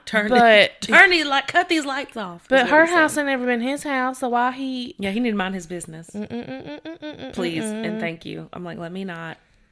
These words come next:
Speaker 1: <laughs> They
Speaker 2: No.
Speaker 1: can hear us talking about him.
Speaker 2: Ooh.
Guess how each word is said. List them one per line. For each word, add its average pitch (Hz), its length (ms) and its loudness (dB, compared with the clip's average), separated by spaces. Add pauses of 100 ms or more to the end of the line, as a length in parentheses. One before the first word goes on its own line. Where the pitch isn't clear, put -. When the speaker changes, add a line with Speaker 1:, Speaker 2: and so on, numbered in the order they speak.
(380)
Speaker 1:
<laughs> - 180 -12
They 196 200 -2
Speaker 2:
No. 185 140 0
Speaker 1:
can 156 100 -2
hear 165 160 2
us 160 120 -4
talking 160 360 -6
about 160 220 -8
him. 170 140 -12 (880)
Speaker 2:
Ooh. 190 200 -2